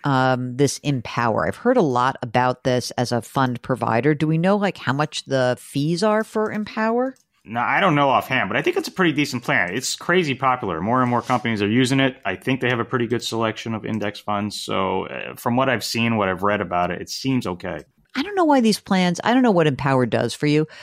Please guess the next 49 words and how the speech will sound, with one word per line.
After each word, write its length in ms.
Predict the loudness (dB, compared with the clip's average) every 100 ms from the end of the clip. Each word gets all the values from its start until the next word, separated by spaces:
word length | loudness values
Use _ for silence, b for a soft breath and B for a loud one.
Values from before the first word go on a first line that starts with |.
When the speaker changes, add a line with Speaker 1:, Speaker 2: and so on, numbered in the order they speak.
| B 2
Speaker 1:
but 100 | 4
I 80 |
will 180 | 4 4
say 460 | 2 2 2 2 0
that 300 | 2 2 2 -2
if 120 | -4
you've 120 | -2
got 280 | 2 2 2 2
a 320 | 2 2 -2 -8
fi-, 240 | -4 -2 -2
a 80 |
plan 580 | -6 -2 2 2 2 0 -6
through 300 | -2 2 4
work 320 | 4 4 0 -4
where 240 | 0 2
there 160 | 4 2
are 120 | 2 2
index 380 | 2 2 0 0
funds 260 | 0 0 0
offered, 420 | -2 0 -2 -2 -4
that's 280 | 0 0 0
usually 340 | -2 0 -2 -2
our 220 | -2 -2
number 340 | -2 -4 -4 -4
one 220 | -4 -6
choice. 360 | -8 -6 -8 -12 B B
And 240 | B -2 -2
Brian, 380 | 0 2 2 0
our, 140 | -2 -6 _ -6
uh, 80 |
Mark's 420 | -2 0 0 0 -4
number 260 | -4 -4
one 200 | -4 -4
choice 420 | -4 -2 -2 -4 -4
is 260 | -4 -4 -10 -2
all 260 | 2 2 4
Roth 320 | 2 0 -2
all 120 | -2 -2
the 120 | -2
time. 420 | -2 0 0 -2 -6 B B B
And 120 | 2 2
I 60 |
feel 200 | 2 2
like 140 | 2 2
I 60 |
want 180 | 0 0
a 40 |
ringtone, 580 | -2 -2 -2 -2 -4 -2
Mark, 400 | -4 -4 -8 -14